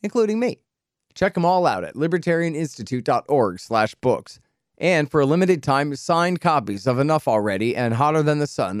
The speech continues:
are available at scott horton dot org slash books. Hey guys, I had some wasps in my house, so I shot them to death with my trusty Bug Assault three point oh model with the improved salt reservoir and bar safety.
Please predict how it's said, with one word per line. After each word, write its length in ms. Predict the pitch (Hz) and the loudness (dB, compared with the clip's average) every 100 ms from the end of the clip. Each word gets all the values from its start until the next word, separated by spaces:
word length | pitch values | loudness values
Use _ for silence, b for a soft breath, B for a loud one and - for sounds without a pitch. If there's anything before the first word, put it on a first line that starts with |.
| - | 0
are 160 | 123 | 2
available 560 | 117 131 151 151 160 139 | 4 2 2 2 0 -2
at 160 | 113 - | -4 -6
scott 380 | - 151 131 | -2 0 2
horton 300 | 151 117 95 | 0 -2 -4
dot 220 | 101 92 98 | -4 -4 -4
org 320 | 80 50 - | -8 -8 -14
slash 360 | - 95 85 | -6 -6 -6
books. 480 | - 80 - - - _ _ _ _ _ _ | -10 -10 -10 -16 -20 _ _ _ _ _ _
Hey 180 | - 139 | -4 -2
guys, 400 | 120 113 110 - _ _ _ _ | 0 0 -2 -6 _ _ _ _
I 140 | 139 139 | 0 0
had 120 | 127 | 0
some 180 | 135 120 | -2 0
wasps 600 | 123 127 123 - - 104 | 2 0 -2 -8 -14 -10
in 80 | |
my 120 | 98 98 | -8 -6
house, 480 | 120 113 92 - - _ _ _ _ _ _ | -4 -4 -6 -12 -20 _ _ _ _ _ _
so 240 | - 117 | -4 0
I 60 | 113 | 0
shot 320 | 151 135 123 | 0 0 0
them 120 | 110 | -6
to 60 | 90 | -8
death 360 | 123 95 90 | -10 -10 -8
with 160 | 117 107 | -8 -6
my 120 | 110 | -6
trusty 440 | 107 143 131 - 113 | -4 -6 -6 -4 -4
Bug 260 | 131 117 | -2 -4
Assault 400 | 98 - 95 90 | -6 -10 -10 -8
three 160 | 127 117 | -6 -4
point 300 | 113 110 110 | -4 -6 -4
oh 140 | 113 | -4
model 520 | 98 76 73 55 - - | -6 -10 -18 -20 -20 -16
with 100 | 110 | -12
the 80 | 113 | -10
improved 460 | 107 135 127 110 | -10 -6 -6 -6
salt 360 | - - 127 110 | -8 -2 -2 0
reservoir 580 | 120 131 98 82 60 52 | -2 -4 -4 -14 -16 -14
and 120 | 92 | -8
bar 260 | 113 117 90 | -2 -2 -2
safety. 540 | - 107 92 64 - | -6 -8 -8 -12 -20